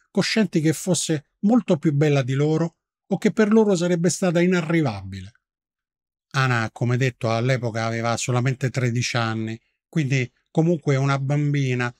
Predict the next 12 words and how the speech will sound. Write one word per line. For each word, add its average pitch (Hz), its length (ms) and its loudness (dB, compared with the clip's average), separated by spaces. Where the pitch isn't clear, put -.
con 175 160 0
le 180 80 4
sue 160 300 0
fragilità 165 800 0
e - 80 -4
paure. 110 640 -4
Rimase 165 360 2
molto 180 240 0
colpita 147 480 2
dai 131 140 -2
commenti 131 500 -2
negativi, 127 640 -2